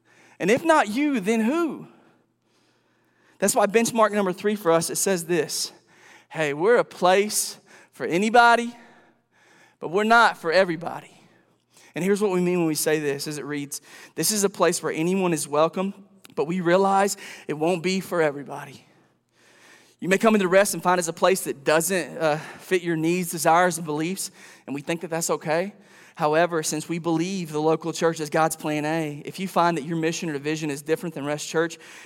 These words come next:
we would love to help plug you into another local church that can minister to you and help you grow better. We are about the big C church. Let me ask you,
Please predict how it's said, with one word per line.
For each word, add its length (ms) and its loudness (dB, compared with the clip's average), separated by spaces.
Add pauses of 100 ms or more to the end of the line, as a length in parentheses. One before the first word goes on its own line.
(120)
we 140 -4
would 220 2
love 340 4
to 100 -8
help 300 -2
plug 320 0
you 140 -6
into 480 -2
another 360 -2
local 320 -2
church 360 -4
that 120 -8
can 240 -8
minister 460 -6
to 180 -14
you 260 -4 (300)
and 120 -8
help 400 -2
you 100 -16
grow 400 -4
better. 440 -14 (280)
We 160 -2
are 160 2
about 300 -2
the 60 -6
big 460 -4
C 520 -8
church. 720 -16 (1700)
Let 100 -2
me 80 2
ask 340 0
you, 200 -16